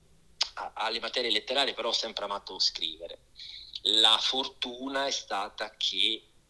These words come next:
eh, ho conosciuto una persona durante un corso di scrittura, tra l'altro non sapevo neanche che, che esistessero questi corsi di scrittura,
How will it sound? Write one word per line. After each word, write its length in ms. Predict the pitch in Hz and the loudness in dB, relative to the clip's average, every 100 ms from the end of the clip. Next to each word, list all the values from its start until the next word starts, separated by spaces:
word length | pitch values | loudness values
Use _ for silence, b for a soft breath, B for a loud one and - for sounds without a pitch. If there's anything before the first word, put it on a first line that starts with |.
| _ _ _ - | _ _ _ -20
eh, 640 | - - 50 50 - - | -14 -14 -12 -14 -16 -16
ho 500 | - 95 - - - | -6 -4 -4 -6 -8
conosciuto 520 | - 123 120 - 135 123 | -8 -2 2 2 0 -4
una 120 | 113 | -2
persona 400 | 120 - 156 120 | 2 4 4 2
durante 360 | 113 147 - | -2 -2 -2
un 100 | 131 | -4
corso 320 | 131 180 - 143 | -2 -2 0 0
di 80 | |
scrittura, 520 | 120 - 123 - 127 104 | 0 -2 -4 -4 -2 -2
tra 160 | - | 0
l'altro 240 | 143 131 117 | 0 0 -4
non 140 | 117 | -4
sapevo 360 | - 110 117 113 | -4 -4 -4 -4
neanche 420 | 104 98 - 98 | -4 -6 -10 -12
che, 220 | 92 90 - - | -12 -12 -16 -20
che 120 | - 82 | -12 -10
esistessero 640 | - - - 107 - 101 | -6 -6 0 0 0 -2
questi 280 | 98 - 104 | -2 -2 -4
corsi 300 | 101 - 101 | -6 -6 -4
di 60 | |
scrittura, 680 | 98 - 107 - 104 98 104 | -6 -6 -12 -12 -10 -10 -10